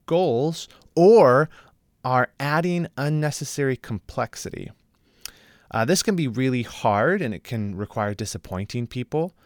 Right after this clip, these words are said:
Um, uh, this is something I've been trying to get better and better at. I am,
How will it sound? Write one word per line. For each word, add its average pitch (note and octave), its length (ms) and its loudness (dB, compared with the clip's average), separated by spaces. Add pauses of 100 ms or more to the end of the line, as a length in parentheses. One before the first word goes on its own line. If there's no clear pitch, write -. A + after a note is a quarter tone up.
(320)
Um, F#2+ 400 -6
uh, G#2 80 -8
this A2 220 -6
is A#2 100 -6
something A#2 320 -4
I've G#2+ 240 -6
been G#2+ 320 -8
trying A2 320 -4
to A#2 60 -6
get - 460 -8
better A#2 280 -2
and G#2 180 -6
better A2+ 240 -2
at. D3+ 320 -2
I F#2+ 120 -6
am, G2 320 -8